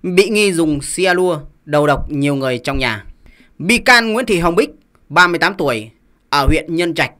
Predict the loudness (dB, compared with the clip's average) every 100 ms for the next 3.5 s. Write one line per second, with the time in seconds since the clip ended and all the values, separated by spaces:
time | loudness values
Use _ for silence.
0 | _ -2 -2 -2 0 0 -2 -14 -20 -20
1 | _ -4 -2 2 0 -2 _ -4 -2 0
2 | 0 0 0 -6 -2 0 0 -2 -2 -2
3 | -4 -2 0 0 -2